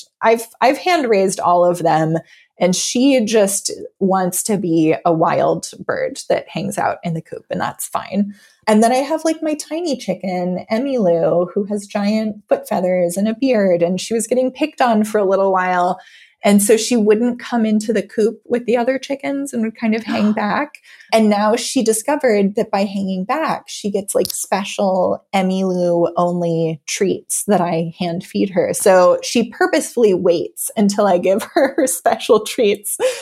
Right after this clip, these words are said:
Speaker 1: before she comes in, and has gotten very friendly as a result. She'll just kind of, like, hang out with me as long as I have treats on hand. So yeah, and they, like, they get into different kinds of mischief depending on who they are.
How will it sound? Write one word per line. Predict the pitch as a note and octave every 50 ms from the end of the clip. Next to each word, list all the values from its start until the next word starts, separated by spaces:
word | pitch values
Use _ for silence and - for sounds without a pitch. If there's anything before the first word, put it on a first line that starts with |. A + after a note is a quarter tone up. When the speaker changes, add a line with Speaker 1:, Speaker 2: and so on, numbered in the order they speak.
| - E4 D4 -
Speaker 1:
before | C#4+ C#4+ C#4 - - C4 B3+ B3+ C4
she | B3+ - C4+ A#3+
comes | - - A#3+ G#3+ A3 G#3
in, | A3+ A3+ A3+ A3 G#3+ G#3+
and | - - A#3 B3+
has | D4 C4 A#3+
gotten | C4+ C4+ C4+ C4+ D4+
very | C#4 C4+ B3 B3
friendly | B3 - C4+ D4+ D#4 C#4 G3+ F#3+ E3+ F3+ F3+ G3+ A3+ - -
as | A3+ A3
a | A3
result. | A3 G#3 G#3+ G#3+ A3 A3 F#3 D#3+
She'll | - - G3 G3+
just | G#3 G3+ - -
kind | A3 A3
of, | G#3+
like, | G#3+ G#3+ G#3 G#3 - _ -
hang | G3+ G3+ G#3
out | G3+ G3 A3
with | G3 F#3 G3 -
me | G3 F#3 F3+ G#3 A3 G#3 -
as | G#3+ -
long | G#3 G#3+ G#3+ A3
as | A3+ -
I | G3+
have | G#3 G#3+ G#3+ G#3+
treats | - - A3 A3+ - _ -
on | A3 G#3
hand. | G#3 G3 G#3+ A3 A3+ A#3+ C#4 - _ _ - - - _ _ _ _ _
So | - - - -
yeah, | E4+ E4 C#4 -
and | - C#4+
they, | D#4+ E4 E4 D#4+ C#4 -
like, | - C#4+ C#4 C#4 G#3 G3
they | C#4+ C4+
get | - C#4+ C#4 D4
into | D#4 D4+ D4+ - D#4
different | D4+ - D4+ D4+ - D#4+ D#4+ D#4+
kinds | - F4 F4+ F4+ F4+
of | F#4 F4+ -
mischief | F4 F4+ F#4+ F#4 F4 F4 - - F#3 F3+ - - - -
depending | - G3+ - - G3+ G3 G3 G#3 G3+ G3+ F3+
on | F#3+ G3
who | F#3+ F#3 G#3 -
they | F#3+ D#3 - -
are. | - A2+ D#3+ E3 E3 E3 - -